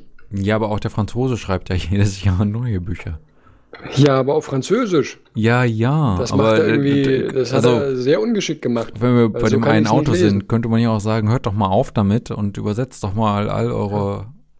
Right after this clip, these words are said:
Speaker 1: alten, guten Werke. <laughs>
Speaker 2: Ja, das wäre ja meine, äh, richtig. Äh, wenn man, äh, <laughs> mei-, meine aufmerksamen Goodreads-Follower wissen ja, äh,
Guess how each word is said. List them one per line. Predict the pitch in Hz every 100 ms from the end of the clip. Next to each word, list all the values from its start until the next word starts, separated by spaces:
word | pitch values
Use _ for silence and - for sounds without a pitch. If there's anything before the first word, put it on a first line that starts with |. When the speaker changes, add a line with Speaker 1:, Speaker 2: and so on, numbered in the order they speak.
| - -
Speaker 1:
alten, | - 131 113 101
guten | 107 120 113 101
Werke. | 107 110 107 98 95 110 -
<laughs> | - 95 - - - - - _ - - 101
Speaker 2:
Ja, | 180 104
das | 107 -
wäre | 131 175
ja | 190
meine, | - 170 127
äh, | 110 101 110
richtig. | 147 208 - 95 -
Äh, | - 98
wenn | 110
man, | 113 113 -
äh, | 113 110 110
<laughs> |
mei-, | 117 120 - - - - -
meine | 131 104 113 165
aufmerksamen | 160 151 139 135 131 131 131 123 123
Goodreads-Follower | 151 151 131 127 - 131 135 139 143 139
wissen | 135 151
ja, | 143 143 139 - - - _ _ -
äh, | 127 117 117 120